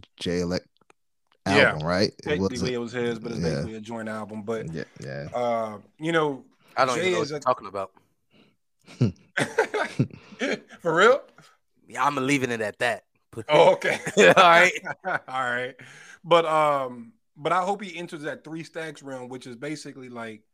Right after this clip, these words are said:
Speaker 2: you don't hear from him, but he just drops a crazy fire ass sixteen,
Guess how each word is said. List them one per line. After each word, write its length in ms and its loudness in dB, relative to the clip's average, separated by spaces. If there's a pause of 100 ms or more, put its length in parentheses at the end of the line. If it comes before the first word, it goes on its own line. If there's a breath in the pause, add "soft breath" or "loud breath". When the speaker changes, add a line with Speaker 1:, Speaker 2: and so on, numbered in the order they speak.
(340)
Speaker 2:
you 120 -16
don't 220 -6
hear 240 -6
from 300 -10
him, 160 -16 (480)
but 100 -20
he 80 -16
just 180 -18
drops 360 -10
a 20 -20 (360)
crazy 420 -14 (120)
fire 380 -10
ass 280 -16
sixteen, 540 -18